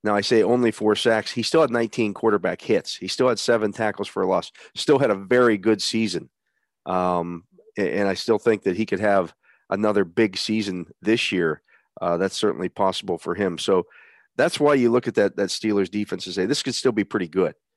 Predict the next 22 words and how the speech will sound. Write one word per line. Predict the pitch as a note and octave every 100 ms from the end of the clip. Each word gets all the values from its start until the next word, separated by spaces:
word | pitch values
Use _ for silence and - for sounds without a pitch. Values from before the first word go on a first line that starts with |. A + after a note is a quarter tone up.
| _ _
because | - - B2+
teams | - - C#3+ A#2+
can't | - B2+ -
just | G#2 -
block | G2 G2 -
T | G#2 F#2+
J | F#2
Watt. | E2+ F2 E2 -
You | F2+
have | F2 A2+ -
to | G2 F2+
account | G#2 A2 F#2
for | - F2
Stephon | - A2 - F2+ E2+
Tuitt. | G#2 E2 - - _
You | -
have | F#2 A2+ A#2+
to | G#2+
account | F#2+ - G2+ E2+ _ _ _ _
for | -
Cam | G2 G#2+ F#2+
Heyward. | F2+ G2 E2+ -